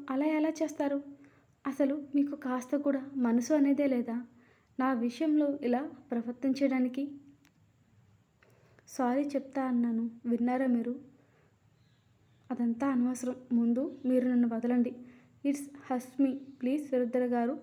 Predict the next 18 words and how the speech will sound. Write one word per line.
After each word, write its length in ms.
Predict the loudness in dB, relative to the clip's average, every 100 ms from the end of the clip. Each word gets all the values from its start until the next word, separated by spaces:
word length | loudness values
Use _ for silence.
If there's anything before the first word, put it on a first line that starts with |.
| -4
వదలండి 420 | 0 4 6 6
నన్ను," 340 | 6 4 2 -4 -4
అంది 320 | 2 2 0 -4 -6
ఆద్య. 340 | -4 0 -2 -4 -18 -20 -20 -20 -20 _ _ _ _ _ _ _ -20 -20 -10 -4
"ఒక 180 | -2 -2
క్వశ్చన్ని 720 | -2 -2 0 2 4 4 0 -12 -18 -20 -20 -20 -20 -20 -10 -4
ఆన్సర్ 340 | -2 -2 -2
చెప్పు, 360 | -2 -4 -4 -10 -4
వదిలేస్తాను," 640 | 0 2 0 0 0 0 -2 -6 2
అన్నాడు 320 | 2 2 -2 -8 -4
రుద్ర 360 | -2 0 -2 -4 -12 -6
కమాండింగ్గా. 640 | 0 2 2 2 2 0 -4 -10 -20 -20 -20 -20 -20 -6 0
క్వశ్చన్ 360 | 2 2 -2 -4 -6
అంటే 520 | -4 2 2 2 -2 -4 0
అయోమయంగా 640 | 4 6 6 6 4 -2 -8 0
ఫేస్ 340 | 4 4 4 0
పెట్టింది 480 | 2 2 2 0 -2
ఆద్య. 340 | -2 0 -2